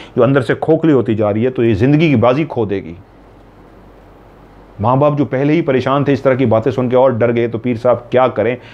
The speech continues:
उन्होंने कहा, "मैं आपको पानी पढ़ के देता हूँ, पानी पढ़ने के बाद ये, ये बताता हूँ, इस तरीके आप करते रहें, इंशाअल्लाह बच्ची ठीक हो जाएगी।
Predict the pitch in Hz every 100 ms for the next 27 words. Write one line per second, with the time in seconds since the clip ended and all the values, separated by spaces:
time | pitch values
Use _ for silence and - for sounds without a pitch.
0 | - - - 123 127 110 101 120 117 127
1 | 123 104 - 92 117 123 117 107 92 95
2 | 90 82 95 98 101 104 92 95 92 92
3 | 90 98 107 104 90 95 90 110 117 196
4 | 151 156 120 120 107 - 110 92 113 104
5 | 113 110 - 95 95 90 92 98 80 -
6 | - 165 175 170 185